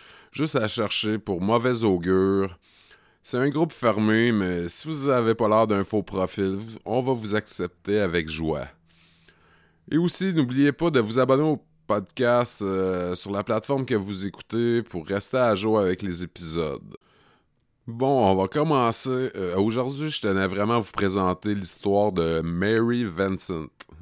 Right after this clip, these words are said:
Euh, je vais l'appeler Marie Vincent, c'est pas par manque de respect, c'est juste que quand je le dis, euh,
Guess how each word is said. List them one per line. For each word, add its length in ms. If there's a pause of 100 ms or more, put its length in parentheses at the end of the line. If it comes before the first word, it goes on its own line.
(120)
Euh, 440 (760)
je 120
vais 40
l'appeler 220
Marie 320
Vincent, 600
c'est 120
pas 120
par 160
manque 200
de 100
respect, 440
c'est 220
juste 340
que 60
quand 240
je 100
le 80
dis, 300
euh, 560